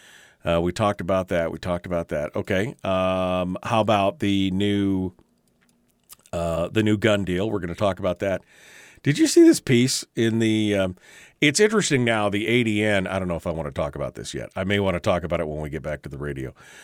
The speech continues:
The A D N, though, is already picking up articles from the Alaska Beacon, which is this new,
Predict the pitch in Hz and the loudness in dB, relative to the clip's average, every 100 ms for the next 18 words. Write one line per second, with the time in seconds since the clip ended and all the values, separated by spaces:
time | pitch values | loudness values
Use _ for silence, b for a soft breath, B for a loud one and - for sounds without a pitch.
0 | B - 160 233 190 143 160 135 104 101 | B 4 6 6 4 4 4 4 2 2
1 | 127 131 127 131 127 110 135 120 110 104 | 4 6 6 4 4 2 -2 -2 -2 0
2 | 92 - - _ _ _ _ _ _ - | 0 -4 -10 _ _ _ _ _ _ 2
3 | 123 131 123 101 90 - 104 104 98 92 | 4 6 4 0 0 -2 -2 0 2 2
4 | 98 98 92 76 90 76 57 53 - _ | 2 0 -2 0 -2 -2 -8 -14 -20 _
5 | _ b b b b b b 107 120 123 | _ b b b b b b 2 2 4
6 | 131 110 127 117 135 135 135 131 117 | 2 4 4 2 4 4 6 4 0